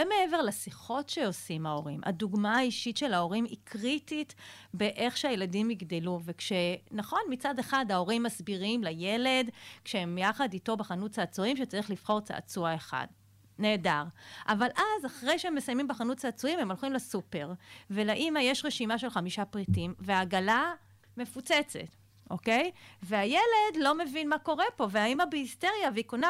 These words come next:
וקונה וקונה וקונה, אז, אז מה עשינו פה? אז בעצם יש פה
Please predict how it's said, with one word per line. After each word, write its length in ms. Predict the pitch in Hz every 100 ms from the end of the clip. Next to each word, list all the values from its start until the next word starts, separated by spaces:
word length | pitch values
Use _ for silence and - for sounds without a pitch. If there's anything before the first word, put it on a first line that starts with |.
| 302
וקונה 280 | 294 277 311
וקונה 280 | 311 247 254 262
וקונה, 380 | 269 226 247 -
אז, 300 | 196 175 - -
אז 160 | 208
מה 140 | 214 269
עשינו 360 | 277 269 254 254
פה? 160 | - - -
אז 180 | 196 170
בעצם 640 | 202 - 320 - 269 262 269 - - -
יש 240 | 196 240 -
פה 420 | 262 247 247